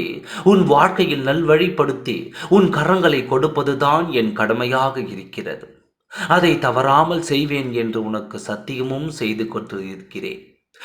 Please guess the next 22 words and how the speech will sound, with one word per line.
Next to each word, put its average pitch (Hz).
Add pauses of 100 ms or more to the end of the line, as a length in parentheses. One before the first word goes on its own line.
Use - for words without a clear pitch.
(140)
இந்த 180
நேரத்தில் 165
சதிவலையில் 156
மாட்ட 143
வைத்து 135
உன் 143
வாழ்க்கையில் 135
சீரழிக்க 151
வைக்க 113
திட்டம் 127
போட்டு 120
அதற்கு 113
பணியமாக்கி 131 (600)
உன் 135
பிள்ளையை 143
இன்று 107
காப்பாற்றிவிட்டேன். 120 (580)
தைரியமாக 143
இரு, 113
எதுவும் 135
தவறாக 120
நடக்காது, 101